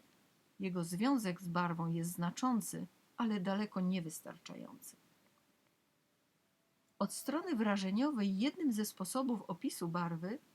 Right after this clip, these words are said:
jest opis semantyczny, werbalny, dostępny wszystkim ludziom niezależnie od ich profesji. Słów, najczęściej określeń przymiotnikowych,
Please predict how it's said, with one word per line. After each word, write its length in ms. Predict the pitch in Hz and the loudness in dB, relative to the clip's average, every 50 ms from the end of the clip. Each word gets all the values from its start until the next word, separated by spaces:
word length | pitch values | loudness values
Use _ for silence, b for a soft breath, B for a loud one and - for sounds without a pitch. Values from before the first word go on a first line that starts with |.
| _ - | _ -4
jest 260 | 254 277 - - - - | -4 -4 -4 -2 -2 0
opis 340 | 311 - - 320 320 - | 0 0 -2 -4 -6 -2
semantyczny, 840 | - - 247 226 226 214 208 - 190 165 165 - - 175 175 185 214 - _ _ _ - | -2 0 2 2 2 2 0 0 -2 -4 -4 -4 -4 -4 -4 -4 -6 -8 _ _ _ -4
werbalny, 800 | 190 208 240 247 247 202 196 196 160 151 151 160 160 165 185 214 - _ _ _ _ _ _ _ - | -2 0 0 0 0 2 2 2 2 2 0 0 -2 -4 -4 -6 -10 _ _ _ _ _ _ _ -2
dostępny 520 | 202 233 - - 285 302 311 - - 285 | -2 -2 0 0 0 0 0 0 0 -2
wszystkim 580 | 285 - - - 349 - - - - 277 247 226 | -2 -2 -4 -6 -8 -8 -10 -6 0 2 4 4
ludziom 400 | 190 196 180 175 185 196 214 247 - _ _ _ - | 4 4 2 0 0 0 0 -2 -4 _ _ _ 0
niezależnie 640 | 247 269 269 277 285 262 220 180 170 196 202 214 | 2 2 4 4 2 4 4 2 2 0 0 -2
od 100 | 214 220 | -2 -4
ich 140 | - 247 - | -6 -8 -8
profesji. 640 | - - 294 302 - 202 151 - - - - - - _ _ _ _ _ _ _ _ _ _ _ _ _ _ _ _ | -6 -6 -6 -4 -4 -4 -4 -4 -8 -12 -16 -20 -20 _ _ _ _ _ _ _ _ _ _ _ _ _ _ _ _
Słów, 600 | - - - - 220 208 226 285 370 - - _ _ _ _ - | -10 -10 -6 -2 0 0 2 0 0 -2 -8 _ _ _ _ 0
najczęściej 640 | 202 190 190 175 - 269 311 320 - - 196 - | 2 2 0 2 2 2 2 2 0 -2 -2 -2
określeń 500 | 202 175 - 214 233 240 - 214 214 185 | -2 -2 0 -2 -2 -2 2 2 2 2
przymiotnikowych, 1000 | - - - 254 254 254 226 226 - 208 170 - - 254 254 180 - - - | 0 0 0 0 2 0 0 0 0 0 0 2 0 0 0 0 -2 -6 -10